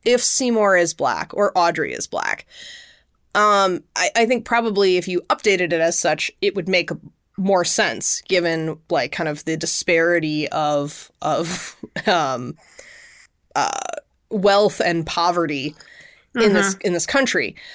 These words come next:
Speaker 1: Uh, and
Speaker 2: Yes.
Speaker 1: which has only gotten worse since this time period. So,
Speaker 2: Yep.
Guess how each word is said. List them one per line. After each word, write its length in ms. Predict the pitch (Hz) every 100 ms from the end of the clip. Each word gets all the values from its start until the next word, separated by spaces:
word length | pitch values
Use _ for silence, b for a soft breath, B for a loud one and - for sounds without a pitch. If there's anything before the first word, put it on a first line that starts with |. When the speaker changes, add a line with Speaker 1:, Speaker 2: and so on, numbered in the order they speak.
| B B B B _ - -
Speaker 1:
Uh, 80 | 202
and 80 | 220
Speaker 2:
Yes. 240 | 196 -
Speaker 1:
which 100 | 214
has 120 | 214 233
only 320 | 277 294 269
gotten 360 | 214 202 202
worse 360 | 190 240 202 185
since 800 | - - - - 208 190 - -
this 240 | 190 185
time 260 | - 220 175
period. 380 | 175 131 57 -
So, 680 | - - 262 254 254 247 240
Speaker 2:
Yep. 180 | 233 185